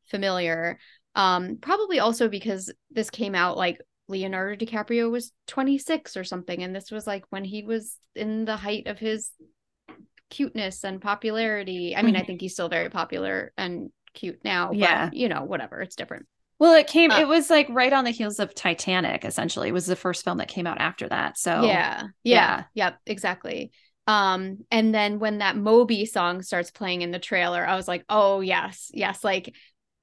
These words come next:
Speaker 1: that's, like, a song that whenever I hear it, it, like, kind of brings me back to that time in
Speaker 2: Mm-hmm.
Speaker 1: the late nineties, two thousands. So I was like, "Oh, okay, yes." I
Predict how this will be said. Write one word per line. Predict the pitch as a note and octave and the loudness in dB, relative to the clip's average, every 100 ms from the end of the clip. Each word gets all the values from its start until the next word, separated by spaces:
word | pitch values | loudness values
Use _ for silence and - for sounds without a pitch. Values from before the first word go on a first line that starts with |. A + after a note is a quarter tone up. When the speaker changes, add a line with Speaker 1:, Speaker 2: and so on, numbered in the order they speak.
| _ _ - | _ _ -4
Speaker 1:
that's, | A3+ G3+ G#3 A#3+ | 4 4 4 2
like, | A3+ | 0
a | G#3+ | 0
song | - G3 F#3+ F#3 F#3 | 2 2 4 2 -2
that | F#3 F3+ | -2 -2
whenever | F#3+ F#3+ F#3+ F3+ | 0 0 2 2
I | F3+ | 2
hear | F3+ - G#3 G3+ F#3 | -2 -6 0 2 2
it, | F3 - _ _ - | 2 -2 _ _ -6
it, | G#3+ - | -4 0
like, | G3 F3+ _ _ _ _ _ _ _ _ _ | -2 -2 _ _ _ _ _ _ _ _ _
kind | - G#3 G3+ | -2 -2 0
of | F#3 | 0
brings | G3+ G3 F#3+ | 0 0 -2
me | G3 F3+ | -4 0
back | F3 F3+ - | 0 0 -4
to | G3+ | -2
that | F3 E3 - _ _ | 0 0 -2 _ _
time | - F3+ F3+ F#3+ G#3+ A3 - _ _ _ | 0 2 2 0 -2 -4 -8 _ _ _
in | - G#3+ G3 | -6 -4 0
Speaker 2:
Mm-hmm. | G3 A#3+ A3+ D4+ - - - - | 4 6 6 4 0 -20 -20 -6
Speaker 1:
the | F#3+ F#3 F3 F3 _ _ _ | -2 0 -2 -8 _ _ _
late | F#3+ F3 G3 | -4 -2 0
nineties, | F3+ F3 F3 F#3 - - | 0 0 -4 -6 -14 -12
two | G3+ | -8
thousands. | G3 F3+ F#3 G3+ A3+ G#3+ | -2 -2 -2 -4 -4 -2
So | |
I | E3+ | -2
was | F3 | -2
like, | - | -2
"Oh, | F#3+ G3 | 0 2
okay, | G3 G3+ F2+ | 2 -2 -4
yes." | - F3+ | -6 -8
I | - | -6